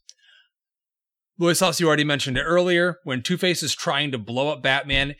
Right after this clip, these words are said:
and he runs out of those flames, sweaty, hot, breathing so hard, about to pass out, and he stands up all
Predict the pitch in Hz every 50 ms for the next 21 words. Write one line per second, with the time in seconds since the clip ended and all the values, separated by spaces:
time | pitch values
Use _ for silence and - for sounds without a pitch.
0 | - - - - 120 104 131 180 165 156 185 185 180 165 175 156 151 160 160 151
1 | 147 147 139 - - - 151 143 139 131 123 120 120 113 - - - _ _ _
2 | _ _ _ _ _ _ _ - - - - - - 175 175 170 160 151 139 131
3 | 123 - - - 147 143 135 123 - - - - _ _ - 156 156 160 185 175
4 | 147 147 143 127 - - - 190 156 151 135 - 143 160 156 147 135 127 135 143
5 | 143 - 139 - - - - 135 139 143 139 - - 170 156 135 117 107 113 -
6 | _ _ _ - - - - - - 147 147 151 135 - - - - 185 175 185
7 | 190 185 160 160 175 156 - - - - 143 147 156 165 160 156 143 123